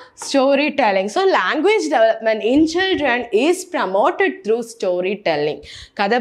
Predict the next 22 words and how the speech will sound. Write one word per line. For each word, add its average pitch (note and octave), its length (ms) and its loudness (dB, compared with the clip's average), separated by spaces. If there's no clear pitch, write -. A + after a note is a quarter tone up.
പറയുന്നതിലൂടെയാണ് C4 920 0
അവരുടെ C4+ 420 0
ഭാഷ G#3 380 0
നന്നായിട്ട് A#3+ 720 0
വികസിക്കുന്നത്. F3+ 840 0
അടുത്ത F#4 240 2
ചോദ്യം, G#3 480 2
immunization A4 920 2
given D#4 320 2
to G#4 80 4
children D4 480 0
against C#4+ 540 0
tuberculosis. A3 920 0
പഠിക്കുമ്പോൾ G#3+ 580 0
വളരെ G#3 380 0
ഡീറ്റെയിൽഡ് D#4 540 0
ആയിട്ട് A#3 280 -2
പഠിക്കേണ്ട G3 340 -2
ഒരു G#3 160 -2
കൺസെപ്റ്റ് G3+ 460 -4
ആണ് G3 140 -2
ഇമ്മ്യൂണൈസേഷൻ. A3 920 -2